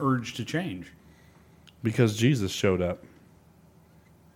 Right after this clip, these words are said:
Speaker 1: And so, I mean, uh, what about the rest of us living good lives? Isn't it okay to be good?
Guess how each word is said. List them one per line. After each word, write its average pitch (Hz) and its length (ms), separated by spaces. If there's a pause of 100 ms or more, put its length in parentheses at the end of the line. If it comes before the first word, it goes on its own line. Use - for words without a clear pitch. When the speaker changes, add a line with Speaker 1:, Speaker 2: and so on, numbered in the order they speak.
(3500)
Speaker 1:
And 123 720
so, 127 520
I 139 80
mean, 131 520
uh, 285 120 (340)
what 160 200
about 165 220
the 156 80
rest 175 240
of 135 80
us 117 140
living 143 360
good 139 260
lives? 107 640 (1000)
Isn't 139 200
it 165 60
okay 147 320
to 151 60
be 151 120
good? 139 540